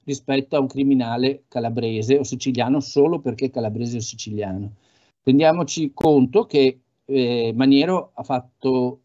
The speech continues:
è stato responsabile diretto e indiretto di parecchi omicidi ed è soprattutto stato responsabile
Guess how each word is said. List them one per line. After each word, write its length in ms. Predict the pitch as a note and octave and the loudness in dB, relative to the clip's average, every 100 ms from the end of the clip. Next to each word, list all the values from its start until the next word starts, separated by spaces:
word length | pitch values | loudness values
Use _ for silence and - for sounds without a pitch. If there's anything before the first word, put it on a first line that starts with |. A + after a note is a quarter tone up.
| _ | _
è 80 | - | -16
stato 280 | A#2 C3+ C#3 | -4 -2 -2
responsabile 640 | B2+ B2+ B2+ D3+ D3+ C#3 - _ _ _ | -4 -6 -4 -2 -2 -8 -8 _ _ _
diretto 260 | C3+ C#3+ D#3 | -2 0 0
e 60 | |
indiretto 420 | C#3 C#3 C#3 D3 | 0 2 0 -2
di 80 | B2+ | -4
parecchi 400 | B2 C3 C3 _ | -4 -4 -4 _
omicidi 800 | B2 A#2+ A2+ - A#2 B2 D#3 G#3 _ _ _ _ | -6 -4 -8 -10 -8 -6 -6 -8 _ _ _ _
ed 180 | E3 | -2
è 60 | F3+ | -2
soprattutto 600 | - F#3+ F#3 - G#3 F#3 | -2 -4 -4 -4 -4 -2
stato 280 | D3 D3+ D3+ | 0 0 0
responsabile 1040 | C#3 - D#3 D3 D3+ D3+ E3+ F#3 F#3+ F#3+ | -2 -2 -6 -2 2 2 2 -2 -2 -6